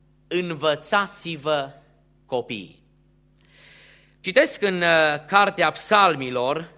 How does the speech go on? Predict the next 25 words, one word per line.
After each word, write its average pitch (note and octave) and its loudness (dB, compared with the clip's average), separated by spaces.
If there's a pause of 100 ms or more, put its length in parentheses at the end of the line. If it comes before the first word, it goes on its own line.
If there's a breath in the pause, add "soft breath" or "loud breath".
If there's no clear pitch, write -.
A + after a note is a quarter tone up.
Psalmul D#3+ -2
șaptezeci D#3+ -4
și - -8
opt, D#3+ -4
versetul C#3+ -4
cinci, E3+ -8
astfel: C3 0 (1000 loud breath)
„El F#3+ 4
a G#3 6
pus - -2
o C#4 6
mărturie A3+ 2
în F#3 0
Iacov, G#3 2
a E3+ 6
dat E3+ 4
o F3+ 2
lege F3+ 0
în E3 -2
Israel D3+ 0 (420 soft breath)
și - -2
a G#3 6
poruncit G#3+ 4
părinților G#3+ 4
noștri D#3 -2